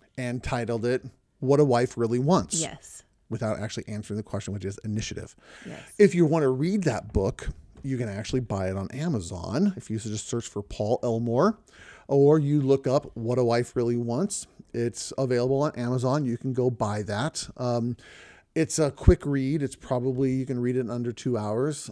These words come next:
Speaker 1: Um, but it is the six things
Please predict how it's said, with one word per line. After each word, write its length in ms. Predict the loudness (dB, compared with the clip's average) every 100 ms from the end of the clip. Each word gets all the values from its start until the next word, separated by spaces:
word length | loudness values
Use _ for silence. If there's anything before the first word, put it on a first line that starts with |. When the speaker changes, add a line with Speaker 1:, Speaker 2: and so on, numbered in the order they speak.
| -8
Speaker 1:
Um, 380 | -6 -4 -4 -6
but 240 | -8 -4 0
it 140 | 2
is 440 | 2 0 0 -6 -14 -20 -14
the 340 | -12 -6 -4
six 480 | -2 -2 -2 -2 -6 -12
things 880 | -20 -8 -2 0 0 -2 -2 -4 -8